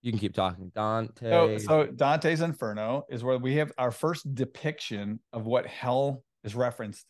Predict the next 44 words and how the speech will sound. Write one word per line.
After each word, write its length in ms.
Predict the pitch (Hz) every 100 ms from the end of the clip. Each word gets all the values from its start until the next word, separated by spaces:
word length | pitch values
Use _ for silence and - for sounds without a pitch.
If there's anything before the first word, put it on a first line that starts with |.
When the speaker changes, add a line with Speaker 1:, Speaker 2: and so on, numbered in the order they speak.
| _
Speaker 2:
like 400 | 110 117 104 104 - _ _ _ _ _ _
in 200 | 120 113
our 320 | 113 120 120
modern 380 | 113 107 98 95
times. 420 | - - - - _ _ _ _ _ _ _
Up 140 | 135 202
until 260 | 185 165
this 140 | 143 139
Speaker 1:
Okay, 140 | 165
but 60 | 165
Speaker 2:
point 80 | 165
Speaker 1:
hold 100 | 170
on. 80 | 151
Let 80 |
me, 100 | 180 180
I 80 | 147
wanna 140 | 160
go 80 | 151
back 180 | 147 135
one, 180 | 135 123
one 200 | 127 131
step 200 | 123 107
further. 440 | 120 120 113 107 -
Where, 400 | 120 143 156 - _
when 240 | 135 139
Jesus 320 | 131 151 151
was 80 | 123
talking, 380 | 147 135 135 127
when 100 | 120
he 80 | 131
re-, 180 | 123 123
referenced 480 | 120 113 117 110 110
hell, 360 | 117 113 123 113 _ _ -
where, 200 | 131 127
where 260 | 117 127
was 220 | 123 120 117
that? 260 | 135 131 - _ _ _ _ _ -
Speaker 2:
It 80 |
Speaker 1:
Was 140 | 143 143
Speaker 2:
was, 80 | 143
Speaker 1:
that 80 |
the 0 |
Speaker 2:
it 60 | 143
was, 200 | 139 -